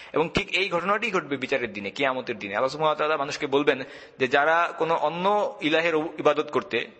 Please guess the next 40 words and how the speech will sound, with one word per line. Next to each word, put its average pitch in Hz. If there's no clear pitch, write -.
তোমরা 156
যাও 131
তোমাদের 147
ইলাহের 143
কাছে 143
এবং 165
তাদেরকে 190
প্রতিদান 185
দিতে 185
বলো। 139
যারা 131
মানুষের 139
ইবাদত 170
করতে, 165
যাও 180
সেই 170
সব 175
মানুষের 156
কাছে 127
এবং 117
তাদেরকে 165
প্রতিদান 175
দিতে 185
বলো। 139
যারা 131
মালাইকা 143
বা 120
ফেরেশতাদের 165
ইবাদত 165
করতে, 160
যাও 208
মালাইকাদের 190
কাছে, 156
ফেরেশতাদের 180
কাছে 175
যাও, 170
তাদেরকে 190
প্রতিদান 175
দিতে 135
বলো। 110